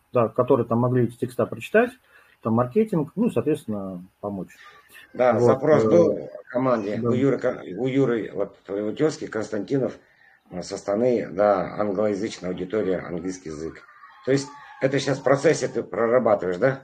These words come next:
Speaker 1: Да, это в процессе, да. Просто мне сейчас нужно немножко себя освободить вот от, э, P two P об-, а, обмена, потому что сейчас в основном ликвидностью я занимаюсь. То есть, э,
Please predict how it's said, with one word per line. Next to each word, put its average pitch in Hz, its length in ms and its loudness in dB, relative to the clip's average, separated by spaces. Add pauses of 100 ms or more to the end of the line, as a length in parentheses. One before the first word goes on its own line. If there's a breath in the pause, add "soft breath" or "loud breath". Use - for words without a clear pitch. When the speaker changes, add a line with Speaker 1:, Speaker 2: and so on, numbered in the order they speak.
(100)
Speaker 1:
Да, 135 340 6
это 214 120 2
в - 60 -12
процессе, 120 560 0 (120)
да. 113 180 -4
Просто 165 580 4
мне 135 500 4
сейчас 185 440 0
нужно 160 280 2
немножко 127 760 0
себя 127 460 2
освободить 131 720 -2
вот 113 240 -2
от, 120 240 -4 (100)
э, 113 400 0 (120)
P 135 80 -2
two 135 160 -4
P 123 160 -2
об-, 131 320 -2
а, 131 280 4
обмена, 185 320 4
потому 127 200 0
что - 120 -8
сейчас 127 360 0 (300 loud breath)
в - 40 -6
основном 143 320 2
ликвидностью 131 540 2
я 127 120 6
занимаюсь. 175 500 2 (500)
То 127 100 0
есть, 120 280 -6
э, 120 240 2